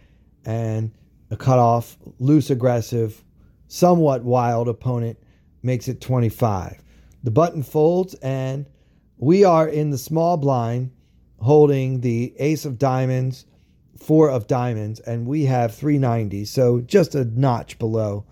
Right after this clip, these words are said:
the average stack. All right, so ace four suited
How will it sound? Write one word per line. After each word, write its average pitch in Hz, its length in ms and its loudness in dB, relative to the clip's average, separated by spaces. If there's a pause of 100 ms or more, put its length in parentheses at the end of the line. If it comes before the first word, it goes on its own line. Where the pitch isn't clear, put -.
(440)
the 123 180 2
average 110 360 2
stack. 101 440 -4 (300)
All 151 160 4
right, 120 200 2
so 139 240 -2
ace 196 260 0
four 202 240 4
suited 147 580 2